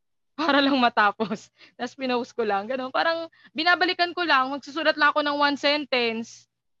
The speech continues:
Tapos, na-distract ako, tapos di ko na naman babalikan. Pag naisip ko, babalikan, babasahin ko ulit, tapos dudugtungan ko, ganun. Nangyari yun, <laughs> yung point na ganun.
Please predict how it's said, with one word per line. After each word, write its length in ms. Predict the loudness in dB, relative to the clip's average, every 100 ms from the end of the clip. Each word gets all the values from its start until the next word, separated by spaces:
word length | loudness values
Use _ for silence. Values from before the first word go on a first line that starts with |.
| _ _ _
Tapos, 400 | -6 -4 -6 -8
na-distract 720 | -2 0 0 0 -4 -2 -2
ako, 240 | -2 -6 -6
tapos 400 | -8 -14 _ _
di 80 | -12
ko 80 |
na 160 | -8 -6
naman 240 | -8 -8
babalikan. 480 | -6 -6 -8 -8 -10
Pag 160 | -10 -10
naisip 400 | -8 -8 -8 -6
ko, 80 | -2
babalikan, 400 | -2 -2 -4 -4
babasahin 400 | -4 -4 -6 -4
ko 80 |
ulit, 240 | -4 -4 -6
tapos 160 | -12
dudugtungan 480 | -10 -8 -8 -8 -10
ko, 120 | -8
ganun. 280 | -6 -6 -8
Nangyari 560 | -8 -4 0 2 2 -2
yun, 160 | -4 -6 _ _
<laughs> 260 | -20 -6
yung 140 | -2 0
point 240 | 4 2 2
na 120 | -2
ganun. 320 | 0 0 -2